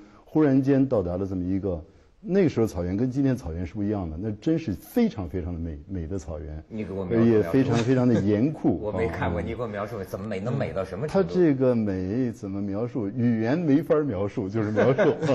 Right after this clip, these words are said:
Speaker 2: <laughs> 嗯。
Speaker 1: 你如果说描述的话，就是说它，它能够像长在，细胞一样长在自己的脑子里。比如说，这个，我有一个小说叫《绿夜》，就是绿色的夜，夜晚这样的一个两个字这么一个，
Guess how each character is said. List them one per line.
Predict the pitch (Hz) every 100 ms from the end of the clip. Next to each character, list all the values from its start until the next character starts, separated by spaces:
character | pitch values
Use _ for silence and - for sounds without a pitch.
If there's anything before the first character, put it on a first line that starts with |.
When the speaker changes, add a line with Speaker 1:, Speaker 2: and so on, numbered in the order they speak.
| 160 127
Speaker 2:
<laughs> | - - -
嗯。 | 113 104 120
Speaker 1:
你 | 143
如 | 175
果 | 180
说 | 139 165
描 | 147 135
述 | 147 135
的 | 110
话， | 101
就 | 101 139
是 | 160
说 |
它， | 180 170 - -
它 | 175
能 | 170 165
够 | 165 135
像 | - 131 104 -
长 | 95 80 80
在， | 147 165 117 85 - - _ 135
细 | - 151
胞 | 196 190
一 |
样 | 117
长 | 87 82
在 | 104
自 | 151 131
己 |
的 | 90
脑 | 90 76
子 | 71 90
里。 | 82 76 - _ _ _
比 | -
如 | 127 151
说， | 170 170 175 - - _
这 | - 120
个， | 101 101 98 98 95 92 92 92 95 - _ _ _ _ _ _ _ _ -
我 | 107
有 | 131 98
一 |
个 | 113
小 | 117 95 85
说 | 80 120
叫 | 117 104 92 -
《绿 | 151 127 98
夜》， | 131 82
就 | 95
是 | 127
绿 | 123
色 | 80 101
的 | 85
夜， | 117 131 90 127
夜 | 107
晚 | 78 73 76 87
这 | 95
样 | 82
的 |
一 | 87
个 |
两 | 85 78 78
个 |
字 | 82 98
这 | 80
么 | 80
一 |
个， | 80